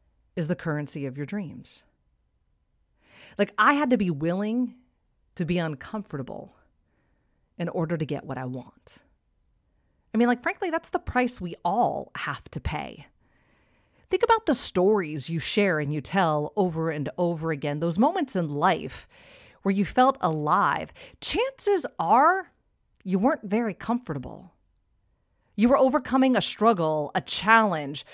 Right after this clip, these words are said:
You conquered a fear. Like, you did something outside of your comfort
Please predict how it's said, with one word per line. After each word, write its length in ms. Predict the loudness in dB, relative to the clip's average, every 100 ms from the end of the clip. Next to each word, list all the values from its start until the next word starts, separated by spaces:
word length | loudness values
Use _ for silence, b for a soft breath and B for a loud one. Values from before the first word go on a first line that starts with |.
| B B
You 140 | -2
conquered 560 | -2 -2 -2 0 0 0
a 60 | -2
fear. 520 | -6 -6 -2 0 0
Like, 200 | 0 0
you 140 | 2 2
did 380 | 2 2 4
something 520 | 4 6 4 4 2 2 4
outside 840 | 4 4 -2 6 8 8 8 6 0
of 180 | -2 -2
your 120 | -4
comfort 640 | -4 -10 -10 -8 -10 -10